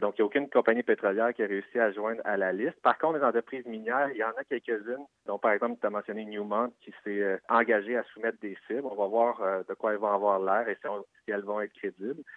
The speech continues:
Mais oui, effectivement, et, et dans le cas des entreprises minières, je pense qu'on reconnaît que si on veut faire des panneaux solaires et toutes sortes de choses comme ça, des véhicules électriques,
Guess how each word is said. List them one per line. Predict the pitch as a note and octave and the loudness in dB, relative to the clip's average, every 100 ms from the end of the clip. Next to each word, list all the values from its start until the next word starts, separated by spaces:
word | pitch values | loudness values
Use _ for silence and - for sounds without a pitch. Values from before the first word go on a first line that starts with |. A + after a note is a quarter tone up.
| - - | -16 -4
Mais | G2+ | -2
oui, | G#2 D3+ | 0 0
effectivement, | C3 B2 - G2+ B2 | 2 0 -2 -2 0
et, | B2 G2 | 0 -2
et | F#2 D#2+ F#2 E2 - | -2 -6 -12 -14 -2
dans | G#2+ | 0
le | |
cas | - C#3 | 4 6
des | C3 | 6
entreprises | A2+ A2 - A#2 | 4 2 0 -4
minières, | G#2+ G2+ G#2+ B2+ B2 - | -4 -2 2 2 2 -2
je | |
pense | A2+ A#2 | -10 -6
qu'on | A2+ G2+ | -2 0
reconnaît | G#2+ - G2+ G#2 A#2+ _ | -2 0 -2 -2 -4 _
que | G#2 G#2 _ - _ _ | -6 -6 _ -20 _ _
si | B2+ | 0
on | A2+ | 4
veut | A2 A2+ - _ - | 2 2 -2 _ 6
faire | A2+ | 6
des | G#2+ | 6
panneaux | G#2 G#2+ A2+ | 6 4 4
solaires | - G2+ G#2+ A#2 A2+ | -2 0 2 2 2
et | G2+ | -2
toutes | _ _ - | _ _ -8
sortes | A2 | -4
de | G#2 | -4
choses | A2+ G#2+ | -6 -6
comme | A2 F#2+ | -6 -6
ça, | B2 | -6
des | G#2+ F#2+ | -6 -6
véhicules | G#2+ A2 B2 A2+ | -6 -4 0 0
électriques, | G#2 G2 - A2 | 0 -2 -4 -6